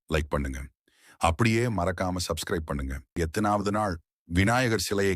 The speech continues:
கரைப்பீர்கள் என்பதை சொல்லுங்க. விநாயகர் சிலையை கரைப்பதற்கு முன் பூஜை செய்து தான் கரைக்க வேண்டும். முக்கியமானது விநாயகர் சிலையில் அருகம்புல் மாலை, எருக்க மாலை கட்டாயம் இருக்க வேண்டும்.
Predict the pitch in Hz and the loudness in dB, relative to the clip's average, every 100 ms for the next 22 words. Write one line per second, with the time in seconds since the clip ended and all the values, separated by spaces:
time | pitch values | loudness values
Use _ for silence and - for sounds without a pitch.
0 | 80 90 107 104 87 90 85 78 73 71 | 0 -2 0 0 0 2 2 0 0 -2
1 | 80 80 67 64 - _ _ - - 92 | -2 -2 -4 -8 -10 _ _ -20 -2 2
2 | 107 135 147 123 87 98 104 98 85 92 | 4 4 2 0 0 0 0 0 0 -2
3 | 87 87 82 82 82 87 78 95 95 87 | 0 -2 -2 0 0 0 0 0 0 0
4 | 107 104 87 76 80 78 80 82 71 67 | 0 0 0 0 -2 -2 -2 -2 -4 -4
5 | 62 - _ _ - - 107 120 160 135 | -8 -14 _ _ -20 -2 2 4 4 2
6 | 110 98 92 90 101 117 107 87 90 87 | 2 0 0 2 2 2 0 0 -2 0
7 | 85 80 80 85 104 123 117 101 82 80 | 0 -2 -2 0 2 2 2 0 0 0
8 | 80 73 71 - _ - 90 107 123 92 | 0 -2 -4 -8 _ 0 2 2 2 0
9 | 78 82 85 82 80 87 78 73 71 67 | 0 -2 -2 -2 0 0 0 -2 -4 -4
10 | 65 67 | -4 -6